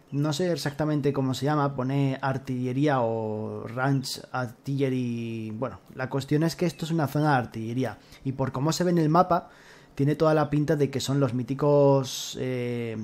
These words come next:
báculos en los que se ponen los soldados apuntando con las francotiradoras y empiezan a disparar a los monigotes que están lejos. Así que esto seguramente es la zona de disparo con snipers. Y luego tenemos aquí abajo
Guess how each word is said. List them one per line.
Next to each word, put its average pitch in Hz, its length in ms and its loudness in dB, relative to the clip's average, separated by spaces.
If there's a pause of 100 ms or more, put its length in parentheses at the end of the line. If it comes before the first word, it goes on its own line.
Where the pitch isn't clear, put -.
báculos 139 580 2
en 131 80 0
los 120 140 -4
que 120 80 -8
se 110 120 -8
ponen 139 280 0
los 139 140 2
soldados 131 580 0
apuntando 123 500 -2
con 135 160 0
las 123 140 -2
francotiradoras 120 840 -4
y 131 40 0
empiezan 123 300 -4
a - 20 0
disparar 127 560 -2
a 120 40 0
los 110 460 -4
monigotes 117 540 -4
que - 80 -8
están 127 260 -4
lejos. 110 440 -8 (680)
Así 139 280 0
que 135 260 -6
esto 165 360 0
seguramente 139 760 0
es 139 140 -2
la 120 160 -2
zona 139 460 -2
de 131 200 -4
disparo 127 520 -2
con 110 480 -4
snipers. 113 580 -10 (920)
Y 143 100 -2
luego 143 240 4
tenemos 170 320 2
aquí 151 160 0
abajo 160 560 4